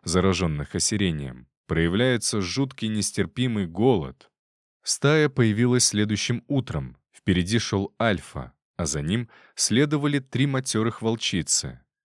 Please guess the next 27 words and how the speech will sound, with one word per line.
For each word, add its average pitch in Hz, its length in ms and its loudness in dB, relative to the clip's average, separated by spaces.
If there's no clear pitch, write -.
Увидев 117 400 2
дварфа 117 480 0
перед 113 280 -2
чистоколом, 107 800 -2
варги 104 360 2
побежали 92 500 0
вперёд, 123 460 0
не 175 180 2
разбирая 113 520 4
дороги. 85 580 0
Дварф 123 400 2
не 139 100 -2
сразу 131 440 2
их 73 100 -4
заметил, 92 440 0
но 78 140 0
затем 87 360 0
со - 160 -2
всех - 300 0
ног 131 260 0
пробежал 127 460 6
между 85 320 0
ловушками 117 560 0
по 104 200 0
известной 101 440 0
ему 95 240 -2
петле. 85 540 -2